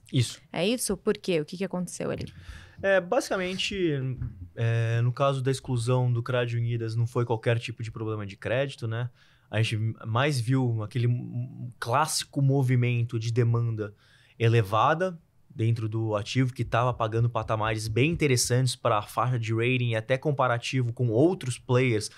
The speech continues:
Speaker 1: não necessariamente do mesmo setor, mas nessa faixa de rating, é... e o nível que ela oferecia tava bastante atrativo, então isso naturalmente acaba gerando um fluxo comprador dentro do mercado.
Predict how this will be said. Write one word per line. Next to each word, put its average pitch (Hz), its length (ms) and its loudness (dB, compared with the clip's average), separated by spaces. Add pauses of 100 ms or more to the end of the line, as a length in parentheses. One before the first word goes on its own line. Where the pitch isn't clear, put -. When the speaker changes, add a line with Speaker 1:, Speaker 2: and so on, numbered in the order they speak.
(160)
Speaker 1:
não 220 80 0
necessariamente 214 440 2
do 190 80 -6
mesmo 180 220 -4
setor, 110 480 -2 (320)
mas 123 220 2
nessa 131 240 2
faixa 135 400 -2
de 117 100 0
rating, 117 400 -2 (600)
é... 104 920 0 (280)
e 131 120 4
o 123 60 6
nível 131 320 6
que 127 100 -2
ela 131 120 4
oferecia 123 520 0
tava 120 280 0
bastante 110 320 -4
atrativo, 185 500 0
então 330 240 -4
isso 302 160 -6
naturalmente 175 560 2
acaba 143 320 0 (320)
gerando 147 400 6
um 151 80 4
fluxo 160 600 0
comprador 143 580 2
dentro 143 180 -4
do 180 40 -2
mercado. 185 440 2